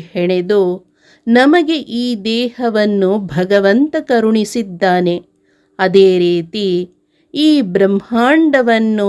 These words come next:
ನಿರ್ದಿಷ್ಟವಾಗಿ ಹೆಣೆದು ಜೋಡಿಸಿಟ್ಟಿದ್ದಾನೆ.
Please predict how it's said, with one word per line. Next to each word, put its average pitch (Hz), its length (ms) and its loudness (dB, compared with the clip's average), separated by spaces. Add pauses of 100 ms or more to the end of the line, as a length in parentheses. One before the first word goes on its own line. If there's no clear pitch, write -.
ನಿರ್ದಿಷ್ಟವಾಗಿ 196 1400 -2
ಹೆಣೆದು 185 560 -4 (160)
ಜೋಡಿಸಿಟ್ಟಿದ್ದಾನೆ. 196 1300 -2